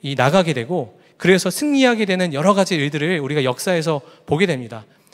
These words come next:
모세는 그나마도, 그나-, 그, 그마저도 하지 않고 가장 후방에 빠져서 산 꼭대기에 올라와서 전쟁하는 것을 지켜보고만 있는 것입니다. 그에게, 그가 왜 이런 모습이었을까요?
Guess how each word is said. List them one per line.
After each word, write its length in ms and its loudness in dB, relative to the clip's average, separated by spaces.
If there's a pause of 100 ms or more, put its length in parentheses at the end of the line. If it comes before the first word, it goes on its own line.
(140)
모세는 540 2 (280)
그나마도, 1000 2
그나-, 320 2 (160)
그, 480 0
그마저도 480 2
하지 240 2
않고 600 -4 (300)
가장 340 2
후방에 480 2
빠져서 720 0 (240)
산 240 -4
꼭대기에 460 -4
올라와서 600 0 (300)
전쟁하는 560 2
것을 220 -2
지켜보고만 1080 -2
있는 180 -8
것입니다. 540 -10 (460)
그에게, 480 4
그가 240 4
왜 280 6
이런 300 -2
모습이었을까요? 880 -6